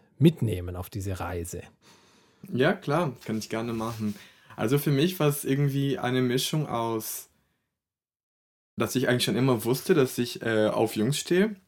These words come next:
Speaker 2: Ich hatte schon immer so ein Gefühl, ich war auch schon von, seitdem ich ganz klein bin, schon eher feminin geprägt. Das muss ja nicht heißen, dass man gleich schwul ist oder so, aber bei mir war es schon eher so, ähm, dass ich sehr viele feminine Züge hatte, hab ich immer noch.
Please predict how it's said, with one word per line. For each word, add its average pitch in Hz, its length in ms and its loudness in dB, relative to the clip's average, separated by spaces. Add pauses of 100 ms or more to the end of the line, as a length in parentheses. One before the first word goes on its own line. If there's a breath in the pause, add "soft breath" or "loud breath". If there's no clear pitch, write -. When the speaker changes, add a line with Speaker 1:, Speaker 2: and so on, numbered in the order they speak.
(460)
Speaker 2:
Ich 135 60 -2
hatte 123 140 0
schon 117 160 0
immer 127 240 2
so 123 80 0
ein 117 120 0
Gefühl, 113 520 2
ich 107 140 -6
war 104 80 4
auch 113 120 2
schon 104 360 0
von, 104 380 0
seitdem 101 300 2
ich 104 80 -4
ganz 104 220 -2
klein 104 240 0
bin, 101 140 2
schon 104 320 -2 (400 loud breath)
eher 110 180 4
feminin 139 540 2
geprägt. 131 440 0
Das 107 100 -2
muss 131 140 0
ja 113 80 0
nicht 107 220 -4 (160)
heißen, 104 260 2
dass 104 120 -4
man 104 160 0
gleich 101 240 0
schwul 131 260 0
ist 139 180 0
oder 131 180 0
so, 139 260 0 (300 loud breath)
aber 110 160 2
bei 110 80 4
mir 127 160 4
war 123 80 2
es 120 100 -2
schon 120 160 -2
eher 107 160 2
so, 110 400 0
ähm, 104 480 0 (380 soft breath)
dass 98 160 -2
ich 113 120 -4
sehr 127 220 2
viele 120 640 0
feminine 113 400 -2
Züge 143 480 -2
hatte, 165 540 -2 (100)
hab 107 140 -6
ich - 120 -10
immer 120 120 0
noch. 160 260 -2